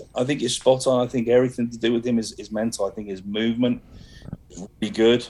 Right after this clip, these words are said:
He's got good speed, good touch. You can see that he can finish. You know, that goal up in Montreal, you know, he didn't take any prisoners there. Um, uh, his hold-up play is very good.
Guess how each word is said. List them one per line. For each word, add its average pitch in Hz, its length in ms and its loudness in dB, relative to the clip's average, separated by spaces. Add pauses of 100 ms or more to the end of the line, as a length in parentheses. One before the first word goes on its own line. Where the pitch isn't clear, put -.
He's 92 120 -14
got - 260 -4
good 110 220 0
speed, 110 580 -2
good 110 200 -4
touch. 107 480 2
You 98 80 -12
can 98 180 -12
see 127 200 0
that 104 140 -2
he 92 60 -10
can 92 160 -12
finish. - 540 -2 (640)
You 107 80 -2
know, 95 160 4
that 101 260 4
goal 117 240 6
up 110 100 -4
in 113 100 -2
Montreal, 107 680 0 (180)
you 101 100 -6
know, 92 120 0
he 98 80 -6
didn't 107 260 -2
take 104 240 -4
any 104 160 -4
prisoners 101 460 -6
there. 101 300 2 (680)
Um, 98 480 2 (400)
uh, 95 140 -4
his - 200 -6
hold-up 120 400 4
play 120 220 0
is 113 100 -4
very 120 280 4
good. 120 380 2